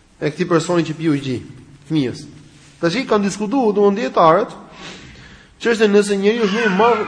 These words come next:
më i madh në moshë se sa dy vjeç. Edhe dhe fatikisht e dietarë është një mendim i huaj që thotë, njeriu po që edhe i madh dhe po që e burr,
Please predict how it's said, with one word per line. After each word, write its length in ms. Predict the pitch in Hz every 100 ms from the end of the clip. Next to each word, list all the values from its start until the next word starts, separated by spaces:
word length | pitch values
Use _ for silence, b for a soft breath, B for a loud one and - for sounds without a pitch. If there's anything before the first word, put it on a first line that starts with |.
| 180
më 120 | 202 247
i 80 | 185
madh 240 | 202 214 190
në 80 | 185
moshë 460 | 196 214 220 - - - - B B B B _
se 160 | - 156
sa 180 | 196 202 - - - -
dy 160 | 151
vjeç. 300 | 147 127 - - - - - _ _ b b b -
Edhe 220 | 156 165 151
dhe 140 | 196 208
fatikisht 400 | 226 262 220 196
e 60 |
dietarë 420 | 180 185 233 226 196
është 140 | 170
një 60 | 175
mendim 340 | 175 214 202
i 160 | - 165
huaj 720 | 135 147 190 214 175 175 202 311 -
që 140 | - 147
thotë, 380 | 156 135 - - - -
njeriu 320 | 160 170 190 175
po 140 | 165
që 140 | 151 156
edhe 160 | 165
i 60 | 180
madh 260 | 147 143 147
dhe 80 |
po 80 | 180
që 160 | 190 170
e 60 |
burr, 260 | 147 139 120